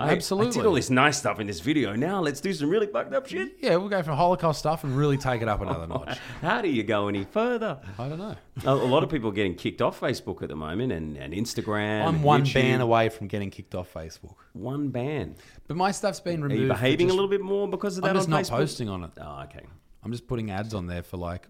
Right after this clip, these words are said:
Speaker 2: shows or whatever, 'cause it's a good way to advertise. This is what I was talking about with my Uber driver, actually, on the way over here. The sort of, uh, the way that it's structured is it's just not,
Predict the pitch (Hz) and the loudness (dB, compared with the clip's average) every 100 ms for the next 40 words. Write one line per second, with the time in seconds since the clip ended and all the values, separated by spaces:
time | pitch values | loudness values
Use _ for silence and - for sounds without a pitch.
0 | 156 101 87 - 85 85 82 82 82 - | -20 -20 -12 -10 -8 -8 -10 -10 -10 -10
1 | 95 - 113 98 90 87 104 104 90 82 | -10 -12 -10 -8 -8 -14 -16 -14 -14 -16
2 | 95 - - _ - 131 139 135 131 107 | -20 -20 -20 _ -2 -2 0 0 4 4
3 | 98 110 98 101 98 95 101 117 117 98 | 2 0 0 0 -2 0 2 2 0 -2
4 | 85 82 82 - 87 85 87 90 90 92 | -2 -4 -8 -8 -8 -4 -2 -4 -4 -4
5 | 92 87 107 98 156 139 117 104 107 104 | -2 -2 -4 -2 0 0 0 -2 -2 0
6 | 98 92 - - - - - _ 120 131 | -2 -6 -12 -20 -20 -20 -20 _ -2 2
7 | 190 269 262 226 202 160 - - - - | 4 4 2 2 0 -2 -8 -12 -6 -2
8 | - 160 160 - 123 120 117 - 165 139 | 6 6 6 0 0 0 -2 -2 -2 -2
9 | - 147 139 113 | -2 0 0 -2